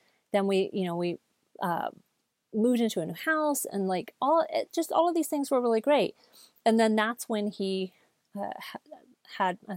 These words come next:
it always feels weird to say had an affair. That's just wrong. He cheated on me with a very young girl. And when that happened, and then his, you know, his re-, response basically was like, "Well, you know, I didn't want to,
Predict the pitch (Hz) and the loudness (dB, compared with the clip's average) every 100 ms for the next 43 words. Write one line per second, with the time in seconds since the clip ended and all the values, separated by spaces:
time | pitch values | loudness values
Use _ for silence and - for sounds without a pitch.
0 | - - - 196 214 196 - 170 175 170 | -12 -16 -8 -2 0 0 -4 -4 -4 -4
1 | - 175 175 175 165 180 185 180 - - | -8 -6 -6 -6 -8 -10 -4 -4 -6 -12
2 | - - - 185 _ _ _ _ - 254 | -10 -12 -12 -14 _ _ _ _ -4 -4
3 | - 302 269 214 196 185 180 247 190 175 | -2 -2 0 0 0 -2 -2 0 0 -2
4 | - - _ 185 180 175 175 170 _ _ | -4 -20 _ -4 -2 0 -2 -4 _ _
5 | _ _ 190 190 180 175 175 175 170 170 | _ _ 0 2 2 0 -2 -2 -2 -2
6 | - _ _ _ _ _ _ _ _ - | -4 _ _ _ _ _ _ _ _ -2
7 | 202 202 202 214 240 247 214 175 175 175 | 2 2 2 2 0 -4 -4 -2 0 -2
8 | 175 - 180 175 175 170 185 175 - - | -2 -4 -2 -2 -2 0 0 0 -8 -8
9 | 180 165 165 - - 196 170 - 170 _ | -6 -4 -6 -8 -8 -6 -4 -4 -6 _
10 | - 185 - 175 170 - 170 - 175 170 | -4 -2 0 -2 -2 -2 -2 -4 -6 -4
11 | 160 165 165 170 262 262 247 247 247 240 | -4 -2 -2 -2 -2 0 0 0 -4 -4
12 | 226 - 220 - 214 202 - - 196 185 | -6 -2 -2 -2 -4 -6 -6 0 2 2
13 | 180 | 2